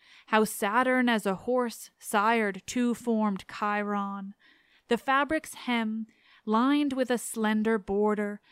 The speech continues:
has flowers intertwined with tendrilled ivy. Pallas can't criticize Arachne's work, not even envy could.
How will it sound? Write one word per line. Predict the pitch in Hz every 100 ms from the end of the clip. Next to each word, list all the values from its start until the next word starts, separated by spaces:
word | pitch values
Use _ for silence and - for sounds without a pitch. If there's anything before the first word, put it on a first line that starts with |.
| - _
has | 240 262 -
flowers | - 294 285 233 196 190 190 -
intertwined | 240 233 240 - 220 226 226 226 226
with | 220 226 -
tendrilled | - 220 220 214 214 208 202 -
ivy. | 196 196 196 196 202 202 - _ _ _ _ _ _ _ _ _ _ _ _ -
Pallas | 214 196 190 196 -
can't | - 220 254 -
criticize | - 208 285 - 190 185 185
Arachne's | 196 196 190 - 208 196 196
work, | 214 233 190 - _ _ _
not | 233 240 233
even | 226 233 226
envy | 240 233 202 180 170
could. | - 196 156 -